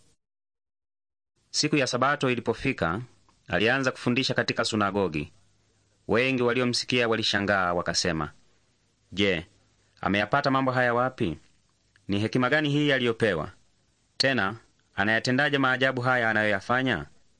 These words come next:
Je, huyu si yule seremala, mwana wa Maria,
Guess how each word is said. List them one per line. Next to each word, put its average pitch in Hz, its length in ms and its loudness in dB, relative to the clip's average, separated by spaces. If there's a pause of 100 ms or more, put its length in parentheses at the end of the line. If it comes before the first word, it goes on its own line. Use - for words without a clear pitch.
(420)
Je, 90 340 0 (480)
huyu 156 240 0
si 147 160 0
yule 156 220 2
seremala, 135 520 0 (280)
mwana 123 240 2
wa 117 100 2
Maria, 113 360 0